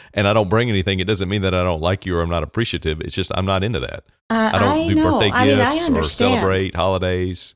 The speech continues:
Speaker 1: It's
Speaker 2: I
Speaker 1: just
Speaker 2: wish
Speaker 1: a
Speaker 2: that that
Speaker 1: thing.
Speaker 2: wasn't an expectation or wasn't a,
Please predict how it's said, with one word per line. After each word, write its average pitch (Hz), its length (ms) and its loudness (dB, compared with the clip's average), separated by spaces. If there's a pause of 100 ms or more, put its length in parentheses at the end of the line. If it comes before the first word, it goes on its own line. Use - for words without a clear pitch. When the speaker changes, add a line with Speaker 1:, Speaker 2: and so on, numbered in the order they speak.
(160)
Speaker 1:
It's - 160 -20 (160)
Speaker 2:
I 254 80 2
Speaker 1:
just 254 120 2
Speaker 2:
wish 294 200 2
Speaker 1:
a - 40 0
Speaker 2:
that 277 160 2
that 240 140 4
Speaker 1:
thing. 214 60 2
Speaker 2:
wasn't 226 400 2
an 175 320 -2 (340)
expectation 208 800 -2
or 185 220 0
wasn't 190 420 -2
a, 170 260 -2